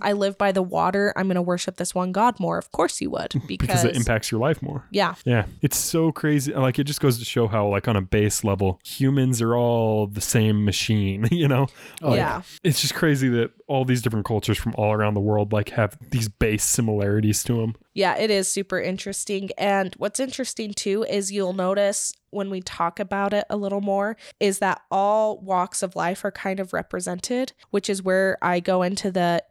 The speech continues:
Speaker 1: Nganga. Is that how I pronounce it?
Speaker 2: Nganga. I don't know if that's how you pronounce it
Speaker 1: I
Speaker 2: or
Speaker 1: don't
Speaker 2: not.
Speaker 1: know either, but that actually is just death personified in the religion. It's kind of interesting to watch. Cody was kind of watching it with me,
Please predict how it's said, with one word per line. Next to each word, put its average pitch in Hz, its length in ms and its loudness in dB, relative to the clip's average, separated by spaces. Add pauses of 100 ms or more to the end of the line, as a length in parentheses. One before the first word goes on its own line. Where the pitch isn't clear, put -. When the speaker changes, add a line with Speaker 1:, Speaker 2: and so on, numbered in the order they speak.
Speaker 1:
Nganga. 190 640 0 (220)
Is 196 100 -6
that 202 160 0
how 220 120 -2
I 220 60 0
pronounce 233 400 -8
it? 240 160 -4
Speaker 2:
Nganga. 113 640 0
I 110 100 2
don't 101 120 2
know 98 100 2
if 90 60 -4
that's 104 180 0
how 110 60 2
you 98 80 0
pronounce 101 300 -2
it 170 40 0
Speaker 1:
I 190 60 2
Speaker 2:
or 190 40 2
Speaker 1:
don't 175 140 0
Speaker 2:
not. 175 140 0
Speaker 1:
know - 40 -8
either, 170 440 0 (140)
but 220 160 0
that 202 200 0
actually 220 720 0 (180)
is 196 340 0
just 175 460 -4
death 180 500 0
personified 165 840 -2 (220)
in 190 480 0
the 180 120 0
religion. 170 680 -4 (200)
It's 214 140 0
kind 294 200 0
of 233 60 2
interesting 208 480 -2
to 185 100 -2
watch. 170 400 0
Cody 185 240 2
was 170 160 -2
kind 165 320 -4
of 165 60 -2
watching 165 340 -4
it - 80 -6
with - 220 -8
me, 175 220 -4